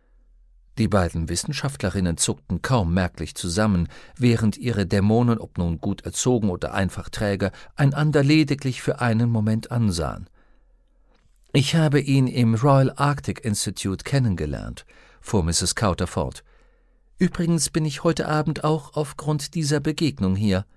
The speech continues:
„Machen Sie auch Entdeckungsreisen?“, fragte Lyra. „In gewisser Weise ja.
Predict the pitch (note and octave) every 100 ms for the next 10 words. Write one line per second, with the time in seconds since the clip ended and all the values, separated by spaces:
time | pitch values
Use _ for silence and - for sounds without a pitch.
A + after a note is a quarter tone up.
0 | _ _ _ _ _ _ _ _ _ _
1 | - F#2+ - A#2 G#2+ A2 A2 G2+ C3+ -
2 | F3+ F3 - F#3+ G#3+ G#3 - D3 E3 F3
3 | G#3+ A3 - - - - E2+ - F#2 F2+
4 | F2+ F#2 A#2 C#3+ - - - _ _ _
5 | _ _ _ _ _ _ - A2 G2 F2+
6 | E2+ F#2 B2+ - G2+ A2+ G#2+ G#2 C3+ F3
7 | C3+ F2